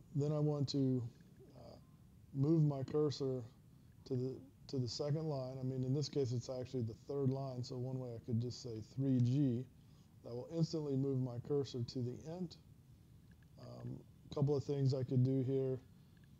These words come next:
I could write C W to change the word, which basically brings me into insert mode a min-, um, instantly there. Um, I'll go ahead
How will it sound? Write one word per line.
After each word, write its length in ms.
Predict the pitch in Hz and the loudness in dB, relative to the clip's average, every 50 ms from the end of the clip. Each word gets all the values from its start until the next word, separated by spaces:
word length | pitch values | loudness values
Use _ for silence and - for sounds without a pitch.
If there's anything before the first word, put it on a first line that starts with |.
| - 127 127 | -14 -8 -8
I 60 | 127 | -6
could 420 | - - 139 131 123 120 123 127 - - 160 | -2 0 2 4 4 4 4 2 -2 -4 -6
write 300 | 139 127 127 120 117 - - - - - | -6 -6 -6 -6 -8 -10 -14 -18 -20 -18
C 300 | - - - 143 135 131 | -14 -8 -2 0 2 4
W 500 | 127 123 139 147 147 143 143 135 135 131 | 4 2 2 2 2 4 4 4 4 2
to 160 | 127 - 120 117 | 2 0 0 -2
change 480 | - - - 135 135 135 131 123 120 | -4 -4 -6 -6 -4 -2 -2 0 0
the 100 | 120 123 | 0 -2
word, 480 | 117 120 123 127 127 131 127 127 127 131 127 - | -2 -2 -2 -2 -2 -2 0 0 0 0 -2 -4
which 280 | 120 131 120 - - - - - - - - - - | -4 -4 -4 -4 -8 -14 -20 -20 -20 -20 -20 -18 -12
basically 460 | - 120 120 104 127 127 117 127 127 120 | -8 -6 -4 -2 0 0 2 2 2 2
brings 340 | 117 117 123 127 123 117 | 2 2 2 0 0 0
me 220 | 120 123 123 123 120 | 0 0 -2 -2 -2
into 240 | 120 117 - - 123 | -4 -6 -6 -8 -6
insert 380 | 123 139 131 - 143 139 135 104 | -4 -4 -2 -2 -2 -4 -4 -6
mode 260 | 113 127 127 123 123 | -6 -6 -4 -4 -2
a 40 | 123 | -2
min-, 240 | 131 143 156 160 - - - - - - - - - - - - - 120 | -2 -2 -2 -4 -6 -8 -14 -20 -20 -20 -20 -20 -20 -20 -20 -20 -18 -16
um, 340 | 113 113 117 120 123 139 135 - - - - - - - - - - - | -14 -10 -8 -6 -4 -6 -6 -8 -12 -20 -20 -20 -20 -20 -20 -16 -6 0
instantly 480 | 151 147 - - 156 151 147 147 143 | 2 2 2 0 -4 -4 -2 0 2
there. 380 | 139 135 143 143 147 147 147 135 - - - - - - - - - - - - - - - | 2 2 2 0 -2 -4 -4 -8 -10 -16 -20 -20 -20 -20 -20 -20 -20 -20 -20 -20 -20 -18 -16
Um, 360 | - 120 120 117 113 117 120 120 120 - - - | -14 -12 -10 -8 -8 -8 -8 -8 -12 -16 -16 -2
I'll 80 | 135 135 | 0 2
go 120 | 127 131 | 2 2
ahead 160 | 131 127 113 | 2 0 -4